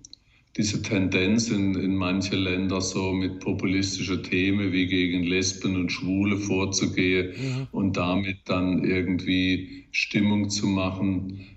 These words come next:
Speaker 1: Ähm, also je nach Land zu Land, äh, variiert's dann,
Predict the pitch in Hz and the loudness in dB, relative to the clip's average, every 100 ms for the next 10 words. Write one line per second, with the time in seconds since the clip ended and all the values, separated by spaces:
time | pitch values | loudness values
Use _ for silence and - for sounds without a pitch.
0 | - - 95 92 92 92 92 - - - | -10 -2 0 0 0 0 0 -4 -14 -10
1 | 95 95 90 92 95 95 95 95 92 92 | -4 -2 0 2 2 4 2 0 0 2
2 | 98 - 95 92 92 95 - - - 95 | 0 2 0 0 0 -2 -4 -8 -6 -4
3 | 90 87 90 90 92 - 95 104 101 - | -4 -4 -2 0 0 0 0 0 0 0
4 | 104 101 98 | 0 2 0